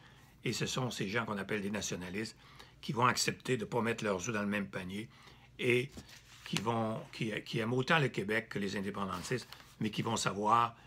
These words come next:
que si on veut sauver le Québec, si on veut assurer la survie du Québec français, il faut l'indépendance, c'est la seule solution. Euh, il revient donc à ces futurs États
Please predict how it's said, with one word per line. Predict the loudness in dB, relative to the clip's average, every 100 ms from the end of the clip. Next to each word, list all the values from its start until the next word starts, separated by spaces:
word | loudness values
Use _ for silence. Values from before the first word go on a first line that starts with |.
| -10
que | -4
si | 0 2
on | 2
veut | 0
sauver | 0 4 6 6 4 -2 -8 -14 -14 -14
le | -10
Québec, | -6 -2 2 2 0 -6 -18 -12
si | -4
on | 2
veut | 4
assurer | 4 2 0
la | 0
survie | 0 4 6 6 4 2 -2 -10
du | -10
Québec | -4 -2 -2
français, | -4 -6 -2 -4 -6 -12 -20 -18 4
il | 8 8
faut | 6 4 4 4 2
l'indépendance, | 0 0 0 2 4 4 2
c'est | -2 -4
la | -4
seule | -2 2 2 0 -6
solution. | -6 -6 -4 -2 -4 -6 -16 -18 -16 -16 -18 -20 -20 -20 -20 -20 -20 -20 0
Euh, | 8 10 12 10 6 -8 -20 -20 -20 -20 -20 -20 -20 -20 -20 -20 -20 -4
il | 4
revient | 8 10 10 12
donc | 10 10 8
à |
ces | 6 4
futurs | 4 2 6 8 8 8 4
États | 6 6 6 4